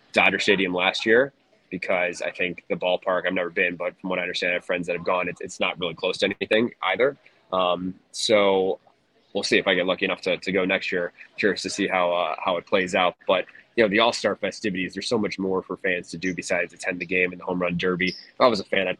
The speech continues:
probably wanna go to the Derby if I had the choice of one of the two. I just think that's pretty cool to be able to sit in the outfield and just, you know, hopefully shag balls, get a, get a few opportunities to get a home run ball. And, um,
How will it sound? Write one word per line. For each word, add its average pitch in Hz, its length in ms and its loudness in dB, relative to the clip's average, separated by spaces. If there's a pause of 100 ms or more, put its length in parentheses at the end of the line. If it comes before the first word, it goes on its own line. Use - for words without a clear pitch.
probably 101 240 4
wanna 98 220 2
go 92 80 0
to 87 40 -4
the 82 80 -12
Derby 90 480 -4 (140)
if 85 140 -8
I 87 40 0
had 87 120 -2
the 85 40 -8
choice 92 300 -2
of 87 100 -6
one 87 140 -4
of 87 60 -8
the 82 80 -8
two. 95 260 2
I 98 80 4
just - 160 -6
think 87 140 -2
that's 87 140 -6
pretty 87 200 -4
cool 90 240 -2
to 82 60 -2
be 87 100 2
able 85 160 0
to 82 60 -8
sit - 160 -4
in 92 40 -2
the 92 120 0
outfield 87 460 -2 (280)
and 90 100 0
just, - 420 -4
you 98 100 0
know, 85 60 -2
hopefully 87 380 -4 (360)
shag 87 340 0
balls, 87 260 0
get 90 140 2
a, 90 120 2
get 87 160 0
a 87 40 0
few 90 220 0
opportunities 90 580 -2
to 92 80 -2
get 85 140 0
a - 20 -2
home 87 180 -4
run 87 220 0
ball. 87 360 4
And, 85 260 -6
um, 85 400 -4